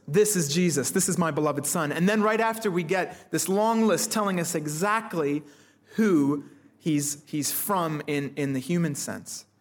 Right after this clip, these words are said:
And through that line, we get King David. And this is Luke saying, "He's the Son of God,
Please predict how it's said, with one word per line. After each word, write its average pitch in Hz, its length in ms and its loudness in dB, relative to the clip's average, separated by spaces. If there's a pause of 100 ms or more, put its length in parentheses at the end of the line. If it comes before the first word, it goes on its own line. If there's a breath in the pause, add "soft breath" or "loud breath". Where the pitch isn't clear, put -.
(300 soft breath)
And 139 200 -4
through 214 360 0
that 196 220 0
line, 180 380 0
we 143 80 -4
get 139 420 -6 (640 loud breath)
King 175 300 2
David. 143 500 -2 (1040)
And 151 140 -2
this 202 160 0
is 180 100 0
Luke 220 240 4
saying, 165 540 0 (280 loud breath)
"He's 170 180 -2
the 139 100 -4
Son 202 280 0
of 185 140 0
God, 175 480 0